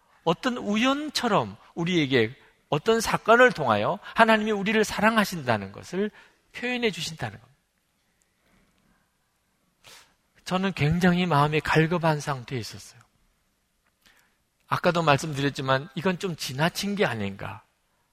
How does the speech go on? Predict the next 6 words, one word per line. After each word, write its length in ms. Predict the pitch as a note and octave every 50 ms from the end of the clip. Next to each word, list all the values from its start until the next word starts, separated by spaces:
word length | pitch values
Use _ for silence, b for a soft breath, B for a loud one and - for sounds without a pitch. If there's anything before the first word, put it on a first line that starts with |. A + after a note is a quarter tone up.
| _ _ _ _ _ _ _ _ _
그런 280 | - F#3+ G3+ A3+ A#3
생각이 400 | G#3+ G#3 G#3 G3 G3 F#3+ F3+ F#3+
들 200 | F3+ - F#3+ F#3+
정도로 540 | E3+ - F#3+ E3+ E3+ D#3+ D3 D#3+ D#3 D#3+ D#3+
마음이 500 | D#3 C#3 B2+ A#2+ B2 C3 C3 C3 C3 C3
간절해요. 680 | B2+ - - - A2 G#2 A2 - B2 - - G#2+ -